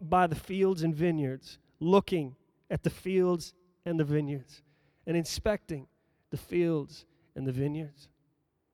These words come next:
That one is the Lord. Listen to Proverbs twenty-four, verses thirty to thirty-four.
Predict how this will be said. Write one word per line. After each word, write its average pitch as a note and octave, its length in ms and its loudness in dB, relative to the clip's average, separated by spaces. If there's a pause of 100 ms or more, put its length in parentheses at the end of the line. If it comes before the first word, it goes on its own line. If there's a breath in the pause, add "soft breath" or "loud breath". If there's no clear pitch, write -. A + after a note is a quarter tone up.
That G#3 180 10
one G#3 180 6
is E3 180 2
the D#3+ 100 2
Lord. E3 400 8
Listen G#3+ 280 -2
to E3+ 60 -2
Proverbs F3 460 0
twenty-four, E3 760 2
verses D3+ 380 -2
thirty E3 320 -2
to D3 100 -2
thirty-four. E3 840 -2